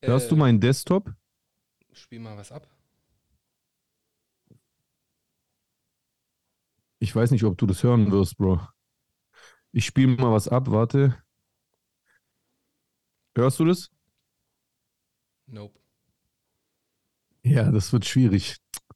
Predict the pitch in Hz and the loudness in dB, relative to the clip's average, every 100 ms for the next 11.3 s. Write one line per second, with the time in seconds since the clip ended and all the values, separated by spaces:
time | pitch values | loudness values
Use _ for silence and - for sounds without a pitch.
0 | _ _ _ _ _ _ _ 107 104 107 | _ _ _ _ _ _ _ 2 4 4
1 | 101 101 98 95 92 92 90 90 85 - | 4 4 4 2 2 2 0 0 -2 -6
2 | _ 104 104 101 - 95 95 98 - 113 | _ -2 -2 -2 0 2 2 0 0 0
3 | 95 110 - 120 - 104 95 82 151 180 | 2 -2 -2 -2 0 2 2 0 -6 -14
4 | - - 131 139 131 127 156 - 165 151 | -16 -18 -10 -8 -8 -6 -8 -6 -8 -8
5 | - 127 139 135 180 - 139 143 135 131 | -8 -4 -2 -2 -2 -2 -4 -4 -4 -6
6 | 117 127 - 123 107 135 - 143 131 123 | -10 -14 -14 -16 -16 -16 -16 -16 -16 -16
7 | 117 110 107 113 175 190 196 - 185 196 | -14 -14 -16 -14 -14 -14 -16 -16 -14 -14
8 | 190 170 135 139 139 - 113 107 135 175 | -12 -14 -16 -14 -14 -6 -6 -4 -4 -2
9 | 175 139 - 147 143 123 120 110 - 180 | -2 -4 -4 -4 -4 -6 -12 -16 -18 -18
10 | - 104 101 101 107 107 107 - 101 - | -14 -14 -14 -16 -18 -16 -16 -14 -16 -16
11 | 101 - | -18 -18